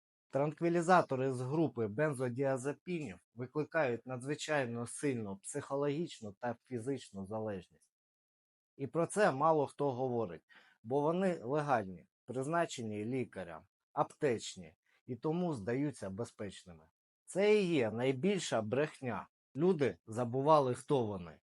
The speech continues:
Вони не відчували нічого, ні болю, ні радості, ні себе. Це повільне згасання,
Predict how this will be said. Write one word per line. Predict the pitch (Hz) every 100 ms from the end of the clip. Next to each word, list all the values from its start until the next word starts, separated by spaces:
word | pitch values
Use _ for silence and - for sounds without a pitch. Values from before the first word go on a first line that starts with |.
| _
Вони | 117 147 185
не | 160 131 127
відчували | 127 127 143 147 156 123 110
нічого, | 123 127 131 101 82 80 _ _ -
ні | 156 170
болю, | 139 131 104 85 - _
ні | 117 147 160
радості, | 139 101 95 - - 85 82 _ _
ні | 113 131 147
себе. | - 107 87 71 - _ _ _ _ _ _
Це | - 180 185 -
повільне | 143 139 185 156 139
згасання, | 113 139 135 147 117 95 82